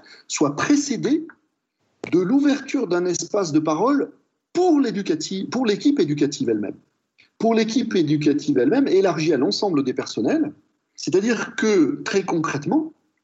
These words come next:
euh, à l'intérieur d'un é-, d'une école, à l'intérieur d'un établissement, ces personnels devront pouvoir disposer d'un lieu ouvert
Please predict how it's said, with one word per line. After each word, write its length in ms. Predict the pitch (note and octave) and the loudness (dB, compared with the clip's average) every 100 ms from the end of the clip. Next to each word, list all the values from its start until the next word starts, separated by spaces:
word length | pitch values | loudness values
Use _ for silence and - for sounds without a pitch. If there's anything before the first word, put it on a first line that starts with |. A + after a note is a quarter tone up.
| _ _ _ _ _ - | _ _ _ _ _ -6
euh, 240 | B2 A#2 - | -4 -4 -2
à 120 | C#3+ | 2
l'intérieur 580 | D#3 D3+ D#3 D3 C#3+ C#3 | 2 2 2 4 2 0
d'un 440 | D3 A#2+ A#2+ A#2 | -4 -4 -2 -2
é-, 80 | A2 - | -4 -8
d'une 180 | C#3 A2 | -8 -4
école, 480 | A2 - C4+ D#4 C#4 - | -2 2 2 4 2 0
à 60 | |
l'intérieur 460 | C#3 D3+ D3 D3 C#3+ | 0 2 2 2 0
d'un 280 | A#2+ A2 G#2 - | -2 -2 -6 -6
établissement, 640 | B2+ C#3 A#2+ A#2 - A3+ C#4+ | -2 -2 -2 -4 0 2 2
ces 180 | - | 2
personnels 600 | G3 D#3 - C#3 A#3 D4 | 0 0 0 2 2 2
devront 400 | D#3 G3 D#3+ G3 | 2 0 2 0
pouvoir 300 | E3 D#3 D3+ | 0 0 0
disposer 680 | C#3+ C#3 - B2 F3+ D4 D#4 - _ _ - | 0 -6 -6 0 2 0 -4 -12 _ _ -4
d'un 160 | E3+ | -2
lieu 300 | F3+ F#3 G#3 | 0 0 -2
ouvert 880 | D#3 G3 D#3 D#3+ G#3+ D#4 - - - | -2 -2 0 2 2 -2 -6 -18 -20